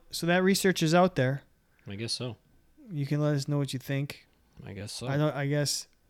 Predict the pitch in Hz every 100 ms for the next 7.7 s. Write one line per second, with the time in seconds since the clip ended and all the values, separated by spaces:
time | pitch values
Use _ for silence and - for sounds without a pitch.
0 | _ 156 170 165 156 - 143 139 143 147
1 | - - _ _ _ _ 147 156 - 165
2 | 180 185 165 - 160 160 147 147 151 160
3 | 180 180 120 135 139 131 131 123 127 131
4 | 131 131 127 123 123 - - - - 143
5 | 139 131 123 120 113 110 - _ _ _
6 | _ _ _ _ _ _ _ _ _ _
7 | _ _ - _ 101 110